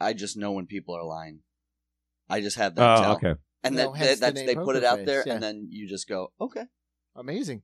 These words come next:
Speaker 3: That's all
Speaker 2: That's
Speaker 3: you need
Speaker 2: it.
Speaker 3: to
Speaker 1: That's
Speaker 3: know.
Speaker 1: all
Speaker 2: Right.
Speaker 1: you need.
Speaker 3: Just
Speaker 1: So
Speaker 3: fuck
Speaker 1: you
Speaker 3: it. <laughs> I
Speaker 1: know,
Speaker 3: don't care.
Speaker 1: so as the audience, when you're watching,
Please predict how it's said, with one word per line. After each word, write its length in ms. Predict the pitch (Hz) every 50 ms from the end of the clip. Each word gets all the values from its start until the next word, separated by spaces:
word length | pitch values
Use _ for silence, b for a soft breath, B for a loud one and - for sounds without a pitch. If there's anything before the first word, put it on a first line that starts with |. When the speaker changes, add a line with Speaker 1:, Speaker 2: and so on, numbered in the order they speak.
| _
Speaker 3:
That's 180 | - 135 139 -
all 60 | 147
Speaker 2:
That's 120 | 147 - 156
Speaker 3:
you 80 | 165
need 40 | 127
Speaker 2:
it. 20 | 104 180
Speaker 3:
to 40 | 185
Speaker 1:
That's 100 | 190 170
Speaker 3:
know. 40 | 151
Speaker 1:
all 140 | 123 123 123
Speaker 2:
Right. 120 | 113 98
Speaker 1:
you 80 | 151 156
need. 280 | 165 160 147 131 - B B B B B
Speaker 3:
Just 140 | 160 156
Speaker 1:
So 60 | 147 151
Speaker 3:
fuck 160 | 143 160 185
Speaker 1:
you 60 | 196
Speaker 3:
it. 40 | 190
<laughs> 20 |
I 20 | 175
Speaker 1:
know, 240 | 165 196 185 165
Speaker 3:
don't 220 | 156 143 143 143 -
care. 260 | 160 139 139 180 190 214
Speaker 1:
so 220 | 226 175 165 139 -
as 320 | - 135 139 151 156 143 -
the 140 | 143 135 127
audience, 680 | 120 127 151 156 120 98 95 98 101 - - - - 104
when 160 | 110 123 123
you're 140 | 123 123 117
watching, 520 | 104 104 110 113 - - 120 113 113 117